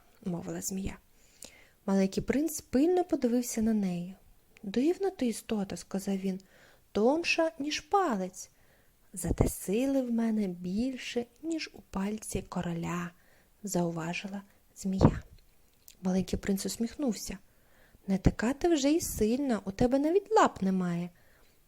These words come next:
Ти не можеш мандрувати". "Я можу занести тебе далі, ніж будь-який корабель", сказала змія. І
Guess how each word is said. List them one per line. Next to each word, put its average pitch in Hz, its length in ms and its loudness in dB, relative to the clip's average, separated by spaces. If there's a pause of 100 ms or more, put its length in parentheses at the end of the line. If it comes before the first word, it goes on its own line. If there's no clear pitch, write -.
(120)
Ти 381 100 6
не 440 100 8
можеш 269 360 4
мандрувати". 262 680 4 (720)
"Я 165 240 6
можу 196 520 -4 (380)
занести 185 500 2
тебе 185 300 -4
далі, 196 580 -2
ніж 185 260 -2
будь-який 294 760 2
корабель", 190 800 -2 (380)
сказала 170 500 -4
змія. 185 340 -2 (840)
І 330 200 4